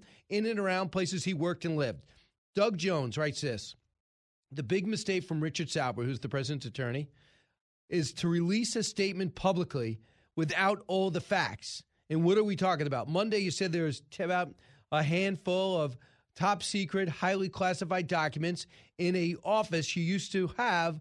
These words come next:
for the University of Pennsylvania in Washington. Then we find out there was more. Then we find out they're in his garage. Then we find out they're around his Corvette. Then we find out there's even more documents on Saturday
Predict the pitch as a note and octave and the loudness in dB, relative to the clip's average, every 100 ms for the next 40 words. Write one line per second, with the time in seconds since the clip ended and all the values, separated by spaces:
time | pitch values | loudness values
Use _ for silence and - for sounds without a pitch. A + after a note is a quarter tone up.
0 | _ F#3 F3 F3 E3 D#3+ E3 C#3+ D3+ C3+ | _ -2 0 0 0 0 -2 -2 -2 0
1 | D#3 D3+ D3 D3+ D3+ A#2+ F#2+ E2+ _ _ | -2 -2 0 -2 -2 -6 -8 -14 _ _
2 | _ _ - D3+ F3 A3 G#3+ A#3 A3 G#3+ | _ _ -4 0 2 2 2 2 4 2
3 | G#3 G#3 - E3 G#3+ G#3 D3+ G#3 F#3 G2 | 2 -4 -4 2 4 2 0 0 0 -2
4 | F2+ D#3+ G3 G#3 A3+ G#3 G#3 G3+ G3+ - | -4 -2 0 0 0 0 2 2 0 -2
5 | F#3+ F#3+ D#3+ E3+ G3 G3 D3 G3+ F#3+ F#3+ | 0 0 0 -2 0 0 0 -2 2 2
6 | C3+ A#2 - - F3+ G#3+ A#3 A#3 G#3+ G#3+ | 2 -2 -12 -6 0 0 0 0 2 0
7 | G#3 G3+ G3 G3 F#3+ - G3 F3 F3 - | 0 0 2 0 -2 -2 -2 2 0 -2
8 | - - G#3+ C4+ F#3+ A#3 A3+ A3 F3+ G#3 | -12 -2 0 0 0 0 2 2 0 0
9 | F#3+ G3 G3+ G#3+ G#3 G3+ F3 G3+ G#3 G3+ | 0 0 0 0 2 0 0 -2 -2 -2
10 | - G3+ G3+ G3 F#3 | 0 0 0 0 -2